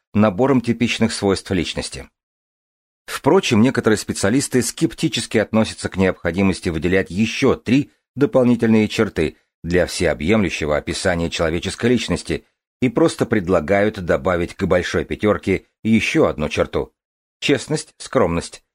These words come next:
низкие показатели которой, как они полагают, отражают черты темной триады.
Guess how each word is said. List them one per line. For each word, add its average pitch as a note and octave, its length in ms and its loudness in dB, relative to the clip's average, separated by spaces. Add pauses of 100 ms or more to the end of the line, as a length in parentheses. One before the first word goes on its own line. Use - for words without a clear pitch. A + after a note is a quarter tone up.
(280)
низкие G2+ 400 2
показатели F2+ 500 -2
которой, E2+ 440 0
как F2 200 -6
они F2 160 0
полагают, F2 540 0 (260)
отражают G#2+ 760 0
черты B2 340 0
темной D#2+ 380 0
триады. C#2 500 -2